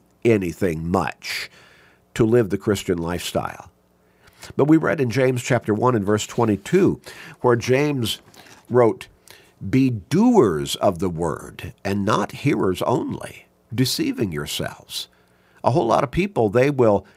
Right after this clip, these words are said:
they will hear the word from time to time, and I, I would suggest to you that many Christians who would say, "Yeah, oh yeah, I'm at, I'm at, I'm at church services, you know, oh,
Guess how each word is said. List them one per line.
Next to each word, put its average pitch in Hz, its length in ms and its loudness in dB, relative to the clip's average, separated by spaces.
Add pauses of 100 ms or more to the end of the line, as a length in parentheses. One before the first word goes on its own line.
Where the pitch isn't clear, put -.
(360)
they 127 80 2
will 113 140 2
hear 123 680 0
the 110 180 2
word 92 720 0
from 87 220 -4
time 87 320 -2
to 80 80 -4
time, 82 460 -6 (340)
and 107 340 0
I, 76 100 -2
I - 20 -2
would 160 120 -4
suggest 107 460 0
to 110 60 2
you 104 100 4
that 95 160 0
many 120 240 0
Christians 90 760 -4 (200)
who 123 140 4
would 107 180 2
say, 110 300 2 (160)
"Yeah, 139 200 2
oh 170 160 2
yeah, 170 200 -2
I'm 147 120 -4
at, - 160 -4
I'm 147 160 0
at, 160 120 0 (480)
I'm 117 260 -2
at 156 80 -4
church 147 320 -2
services, 107 720 0
you 151 80 -2
know, 127 340 0 (220)
oh, 151 340 -2